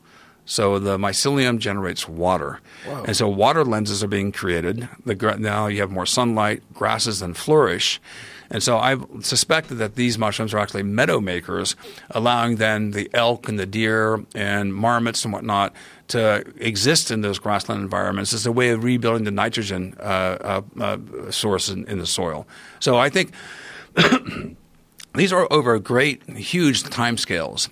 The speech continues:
Speaker 1: We have to get away from the concept of our lifespan, or even a hundred, two hundred years. We need to think in millennial terms, you know, over many,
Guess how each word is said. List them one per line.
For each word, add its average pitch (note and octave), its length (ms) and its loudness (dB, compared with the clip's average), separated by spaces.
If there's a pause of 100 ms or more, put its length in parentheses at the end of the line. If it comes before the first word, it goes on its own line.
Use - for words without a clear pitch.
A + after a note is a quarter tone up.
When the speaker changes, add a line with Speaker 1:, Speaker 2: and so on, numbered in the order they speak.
Speaker 1:
We A#2+ 200 2
have C#3+ 100 2
to B2+ 80 -6
get B2 100 2
away A#2 240 2
from G#2+ 140 -4
the G2+ 80 -2
concept G#2+ 500 -2
of G2+ 100 -8
our F#2 140 2
lifespan, F2+ 920 -2
or G#2 100 -2
even A2 260 0
a - 20 -4
hundred, G2+ 340 -2
two G2+ 160 -4
hundred E2 240 -6
years. F2 380 -4
We A2+ 80 -2
need A#2 140 0
to G#2+ 40 -2
think G#2 240 -4
in G2 120 -2
millennial F2+ 520 -2 (120)
terms, B1+ 420 -6 (360)
you G2+ 100 -6
know, F2 220 -2
over G2 260 -2
many, F#2+ 420 -4